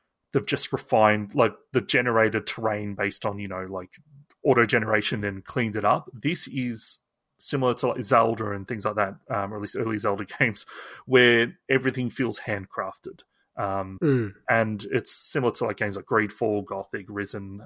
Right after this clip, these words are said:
Speaker 1: um, talk about Eurojank, there you go. Um,
Speaker 2: <laughs>
Speaker 1: and there is cool lore. So the fact that they got the,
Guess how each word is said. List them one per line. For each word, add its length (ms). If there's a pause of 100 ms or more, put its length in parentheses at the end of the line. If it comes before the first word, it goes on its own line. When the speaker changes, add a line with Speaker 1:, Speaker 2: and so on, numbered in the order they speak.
Speaker 1:
um, 400
talk 160
about 140
Eurojank, 500
there 80
you 140
go. 160 (560)
Um, 320 (120)
Speaker 2:
<laughs> 800
Speaker 1:
and 240
there 180
is 280
cool 200
lore. 280
So 180
the 80
fact 220
that 80
they 100
got 280
the, 380